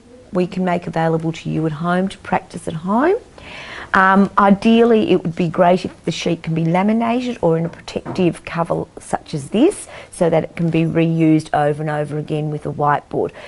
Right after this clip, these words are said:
For filming purposes, we've taken it out because it reflects, so this is to give you an idea of how we do it. Okay, so before we start our handwriting, we need to do our crocodile, crocodile snap,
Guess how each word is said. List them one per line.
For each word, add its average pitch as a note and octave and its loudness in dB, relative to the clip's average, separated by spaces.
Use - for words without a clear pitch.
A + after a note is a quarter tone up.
For G3+ 0
filming A#3 0
purposes, F#3+ -2
we've E3 0
taken E3 -2
it D#3 -2
out F3+ -2
because D3+ -8
it - -6
reflects, - -2
so E3 2
this F3+ -8
is F3 -8
to E3+ -8
give E3 -6
you D#3 -4
an D#3 -4
idea D3+ 0
of D3+ -4
how D3 -4
we D3+ -2
do C3 0
it. - -2
Okay, - 2
so - 0
before C4+ 2
we C#4+ 0
start F#3 0
our E3 2
handwriting, D#3+ -4
we F#3+ 0
need E3 2
to F3 -14
do D#3 0
our D3+ 4
crocodile, D3+ -4
crocodile C#3+ -8
snap, - -4